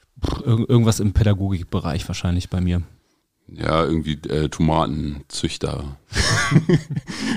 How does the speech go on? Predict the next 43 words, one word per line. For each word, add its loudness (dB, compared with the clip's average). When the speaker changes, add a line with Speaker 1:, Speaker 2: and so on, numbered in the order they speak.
Speaker 3:
Okay. 4
Ähm, 8
das 4
beste 4
Festival 0
dieses 4
Jahr 6
war 4
bisher? 0
Speaker 2:
Hurricane. 0
Speaker 1:
Ja, -2
ja, -6
Hurricane -2
Festival. -2
Speaker 2:
Kann, -8
kann -4
er -6
was -8
anderes -6
behaupten. -14
Speaker 1:
Ja. -10
Speaker 3:
Was 2
war 6
das 2
Beste 2
daran? 2
Oder 2
was -2
war 0
da 2
so 2
gut -2
dran? 2
Speaker 1:
Also -2
wir 4
spielen 0
das 0
ja 0
wirklich 0
alle 0
paar 0
Jahre 2
mal. 2